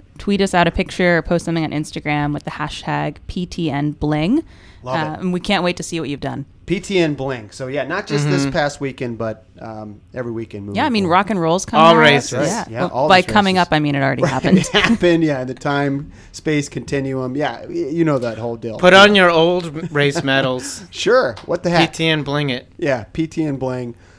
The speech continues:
Speaker 2: Um, you
Speaker 3: I
Speaker 2: know.
Speaker 3: wanna see somebody Mister T it.
Speaker 2: <laughs>
Speaker 3: Wear all of your race medals ever
Speaker 2: <laughs>
Speaker 3: and do a P T N Bling photo.
Speaker 2: I love it.
Speaker 3: Hashtag Mister it.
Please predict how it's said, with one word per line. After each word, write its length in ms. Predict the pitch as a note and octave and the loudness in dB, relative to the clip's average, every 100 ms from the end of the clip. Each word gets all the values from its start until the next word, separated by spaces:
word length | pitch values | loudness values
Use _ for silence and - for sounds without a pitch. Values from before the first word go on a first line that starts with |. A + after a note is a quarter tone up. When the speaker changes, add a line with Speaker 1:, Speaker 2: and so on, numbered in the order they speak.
| - - | -20 -8
Speaker 2:
Um, 480 | A#2+ A#2+ A#2 A2+ A2+ | -4 -4 -4 -6 -6
you 120 | E3+ | 2
Speaker 3:
I 60 | D#3+ | 6
Speaker 2:
know. 80 | G3 | 8
Speaker 3:
wanna 200 | B3 A#3 | 8 6
see 160 | G#3+ | 2
somebody 400 | G3 G3 G3 F3+ | 0 2 4 4
Mister 320 | E3 E3+ E3+ C#3+ | 4 2 0 -6
T 340 | - E3+ C#3 | -4 -4 -4
it. 180 | G#2 - - - C#3+ C4 | -4 -10 -20 -10 -8 -6
Speaker 2:
<laughs> 380 | B3+ G#3+ - | -6 -6 2
Speaker 3:
Wear 260 | D#3 G3+ G#3 | 8 8 8
all 380 | F#3 F3 G#3 G#3 | 8 8 8 8
of 100 | E3 | 4
your 120 | F3+ | 4
race 320 | E3 E3+ D#3 D3+ | 6 4 4 2
medals 400 | D3+ D3 C#3+ - | 2 4 2 0
ever 480 | D3+ D#3 A#2 G#2+ A#2 - _ - - - | 4 4 4 -6 -8 -16 _ -20 -20 -16
Speaker 2:
<laughs> 760 | - - B4 - - E3 - - | -14 -12 -12 -12 -4 -4 -4 0
Speaker 3:
and 280 | D#3 D3 D3 | 2 2 2
do 140 | D3+ | 0
a 60 | C#3+ | 0
P 180 | D3+ C#3+ | -2 -6
T 180 | - C#3 | -4 -2
N 140 | B2+ | -2
Bling 220 | B2+ B2+ | -4 -4
photo. 400 | - A2+ G#2+ C3+ - - A3+ G#3+ - - - | -4 -8 -8 -14 -18 -18 -18 -18 -20 -20 -12
Speaker 2:
I 40 | |
love 200 | B2 B2+ A2 | -6 -4 -6
it. 140 | - - - - | -14 -20 -20 -12
Speaker 3:
Hashtag 520 | - C#3+ C#3 D#3 C3+ B2+ | 0 0 0 0 0 0
Mister 260 | C3 B2+ | -6 -8
it. 560 | - D#3 C#3 A#2 G#2 | -8 -4 -2 -4 -6